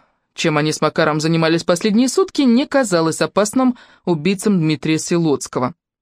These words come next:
В глубине души Сергей соглашался с ними. Он и сам не понимал,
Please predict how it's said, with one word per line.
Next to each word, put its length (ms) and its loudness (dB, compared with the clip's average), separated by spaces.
В 60 -8
глубине 320 0
души 260 -2
Сергей 340 -2
соглашался 640 -2
с 80 -6
ними. 300 0
Он 180 2
и 40 0
сам 360 0
не 120 2
понимал, 520 2